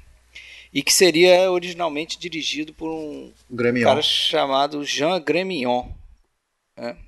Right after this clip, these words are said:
Speaker 1: Só que o cara não, não gostou do roteiro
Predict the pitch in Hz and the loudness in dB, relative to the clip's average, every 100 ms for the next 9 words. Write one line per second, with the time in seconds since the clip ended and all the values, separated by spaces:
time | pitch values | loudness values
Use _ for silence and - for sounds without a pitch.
0 | _ _ - 160 165 208 - 180 175 165 | _ _ -6 -6 -4 2 8 10 10 4
1 | 156 135 127 117 _ 139 143 151 147 - | -2 -4 -6 -12 _ -14 -6 -4 -4 -4
2 | 151 202 - - - _ _ _ _ 139 | -6 -6 -10 -20 -20 _ _ _ _ -6
3 | 139 139 - 139 202 | -4 -4 -2 -4 -4